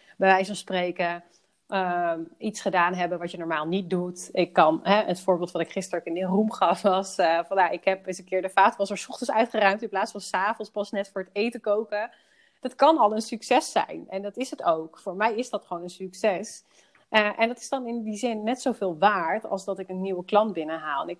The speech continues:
kan me heel goed voorstellen dat je nu denkt, <laughs> eh, oké, weird. Maar om me zo te trainen dat die successen gelijk zijn, kan je ook, ehm, zeg maar, dan gaat je gevoel, gaat,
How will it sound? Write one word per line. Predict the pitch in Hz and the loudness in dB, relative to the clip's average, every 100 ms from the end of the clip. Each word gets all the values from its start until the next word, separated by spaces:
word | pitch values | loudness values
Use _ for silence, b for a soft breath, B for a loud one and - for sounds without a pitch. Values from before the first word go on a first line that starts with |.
| _ | _
kan | 214 | 0
me | 226 | 0
heel | 208 | -2
goed | 208 202 | -6 -4
voorstellen | 208 196 180 170 | 0 0 -2 -6
dat | - | -8
je | 180 | -8
nu | |
denkt, | 175 156 160 - - | -4 -4 -6 -16 -20
<laughs> | 151 - _ | -14 -14 _
eh, | 175 151 - | -6 -6 -6
oké, | 165 - 147 156 214 b _ | -8 -6 -6 -4 -6 b _
weird. | 156 156 160 208 240 b b b | 0 2 4 2 0 b b b
Maar | 196 196 - | 6 6 4
om | 214 226 | 2 2
me | |
zo | 226 220 208 208 202 - | 6 8 8 8 2 -6
te | - 202 - | -4 -4 0
trainen | 214 226 294 240 170 175 | 4 6 6 4 2 0
dat | 196 190 | -2 -4
die | 208 | -6
successen | - 220 - 220 240 - | -6 -8 -2 -2 -2 -4
gelijk | - 180 185 240 269 | -4 2 4 2 0
zijn, | - - 160 156 175 220 b b _ _ | -4 -4 -2 -2 -4 -8 b b _ _
kan | - 233 | 4 4
je | 247 | 4
ook, | - 202 202 - | 4 4 2 -6
ehm, | - 190 190 185 185 185 185 185 - - _ - - _ | -8 -6 -6 -8 -8 -6 -6 -8 -10 -16 _ -4 -4 _
zeg | - - 202 | -4 0 0
maar, | 202 190 - | 2 0 -2
dan | 196 196 | -4 -2
gaat | - 226 226 | 2 2 0
je | |
gevoel, | 196 180 269 277 240 262 | -8 -2 4 4 2 -2
gaat, | - 202 | -4 -2